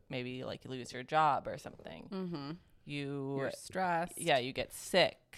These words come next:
Speaker 1: or, I don't
Speaker 2: Yeah.
Speaker 1: know, you break your leg. You know what I mean? <laughs>
Speaker 2: <laughs> So random.
Speaker 1: And you live in a walk-up only building,
Speaker 2: Oh,
Speaker 1: you know what I
Speaker 2: God.
Speaker 1: mean? <laughs> Like,
Speaker 2: On
Speaker 1: you
Speaker 2: the
Speaker 1: need someone
Speaker 2: seventh floor.
Speaker 1: Yeah, like, you need
Speaker 2: <laughs> No
Speaker 1: someone that,
Speaker 2: elevator.
Speaker 1: you need people there to support you.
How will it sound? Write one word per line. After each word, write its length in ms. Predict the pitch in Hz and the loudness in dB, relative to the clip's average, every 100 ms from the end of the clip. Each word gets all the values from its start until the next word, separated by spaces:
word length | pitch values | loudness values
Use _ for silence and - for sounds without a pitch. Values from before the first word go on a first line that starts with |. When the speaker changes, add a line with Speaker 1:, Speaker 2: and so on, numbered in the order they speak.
| - - | -16 -8
Speaker 1:
or, 400 | - 107 95 92 - _ - | -4 -2 -2 -2 -8 _ -2
I 80 | 131 | 0
don't 80 | |
Speaker 2:
Yeah. 100 | 160 - | 0 -2
Speaker 1:
know, 140 | 151 - - - - - - | -4 -10 -20 -20 -20 -20 -20
you 280 | - 127 127 | -12 -8 -8
break 320 | - 143 147 | -4 -4 -2
your 80 | 160 | 4
leg. 400 | 160 151 92 - - - - - | 8 8 6 -4 -14 -14 -6 0
You 80 | 202 | 2
know 180 | 143 135 | 2 4
what 120 | - - 185 202 | 2 2 2 2
I 20 | |
mean? 220 | 190 170 - | 2 0 -6
<laughs> 60 | - | -16
Speaker 2:
<laughs> 120 | - | -10
So 140 | 180 - | -10 -8
random. 280 | - - 233 | -8 -4 -2
Speaker 1:
And 120 | 156 | 2
you 100 | 160 | 6
live 220 | 165 165 | 6 6
in 140 | 160 196 180 | 6 6 8
a 240 | 165 151 147 | 8 8 12
walk-up 580 | 160 185 - 175 - - | 12 12 12 8 6 0
only 380 | 165 165 160 160 | 0 2 -2 2
building, 340 | 165 185 160 320 | 6 8 12 12
Speaker 2:
Oh, 160 | 131 | 10
Speaker 1:
you 80 | 151 | 6
know 120 | 156 | 8
what 100 | 156 | 8
I 80 | 156 | 8
Speaker 2:
God. 60 | 165 | 6
Speaker 1:
mean? 200 | 170 220 - | 2 0 0
<laughs> 80 | |
Like, 120 | 208 202 | 2 6
Speaker 2:
On 120 | 202 | 6
Speaker 1:
you 60 | 190 | 6
Speaker 2:
the 60 | |
Speaker 1:
need 100 | 185 - | 4 10
someone 260 | 277 277 | 12 12
Speaker 2:
seventh 200 | 294 339 - | 12 10 10
floor. 400 | 269 269 285 330 - | 12 12 12 10 6
Speaker 1:
Yeah, 260 | 170 120 - | 6 6 4
like, 380 | 294 247 170 160 349 311 240 | 6 6 4 2 -4 -4 -6
you 140 | 175 196 | -4 -2
need 120 | 185 | 2
Speaker 2:
<laughs> 60 | |
No 80 | 185 | 10
Speaker 1:
someone 140 | 269 277 | 12 12
that, 120 | 240 | 12
Speaker 2:
elevator. 520 | 226 214 202 196 190 185 | 10 8 8 8 10 10
Speaker 1:
you 60 | |
need 100 | 190 | 8
people 220 | 214 233 226 | 6 4 6
there 220 | 269 208 | 8 6
to 60 | - | 2
support 380 | 175 226 440 | -2 2 2
you. 120 | - | 2